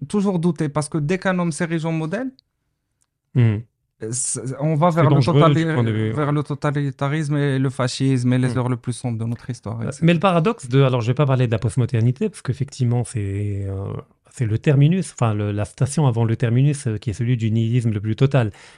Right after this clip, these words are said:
Speaker 2: Mais si je parle de la modernité en tant que telle, il y a quand même un paradoxe, c'est qu'en même temps, euh, la modernité,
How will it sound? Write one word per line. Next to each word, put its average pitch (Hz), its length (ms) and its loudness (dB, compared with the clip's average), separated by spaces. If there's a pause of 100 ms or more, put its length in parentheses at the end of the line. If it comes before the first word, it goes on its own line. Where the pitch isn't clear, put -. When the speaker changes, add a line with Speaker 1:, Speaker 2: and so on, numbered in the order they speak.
(160)
Speaker 2:
Mais 139 320 6
si 196 220 -4
je 147 320 2
parle 143 240 2
de 120 80 2
la 117 80 2
modernité 131 520 2
en 113 120 -2
tant 101 140 -6
que - 120 -4
telle, 180 440 -4 (720)
il 311 100 -8
y 151 60 4
a 143 40 4
quand 165 140 -2
même 220 160 0
un 143 100 2
paradoxe, 135 640 0 (580)
c'est - 180 -2
qu'en 139 140 2
même 170 220 6
temps, 151 580 2
euh, 120 680 -2 (100)
la 131 240 -2
modernité, 131 1000 2